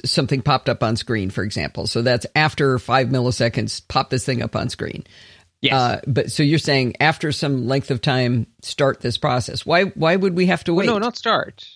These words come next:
Speaker 2: No, no. After some length of time, take a step and start wait and, and start another timer.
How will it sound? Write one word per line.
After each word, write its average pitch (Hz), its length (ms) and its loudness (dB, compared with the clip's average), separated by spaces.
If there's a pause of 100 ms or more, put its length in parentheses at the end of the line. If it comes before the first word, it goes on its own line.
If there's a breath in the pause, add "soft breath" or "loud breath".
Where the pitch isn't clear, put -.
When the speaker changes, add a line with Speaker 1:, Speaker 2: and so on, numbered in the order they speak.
Speaker 2:
No, 160 160 -6
no. 175 180 2
After 202 300 2
some 202 160 0
length 185 200 0
of 143 60 -2
time, 151 220 2
take 135 180 -2
a 120 40 -6
step - 300 -2 (1200)
and 127 220 2
start 120 280 2
wait 120 280 0
and, 127 220 2
and 135 180 2
start 131 200 0
another 123 220 0
timer. 107 380 -4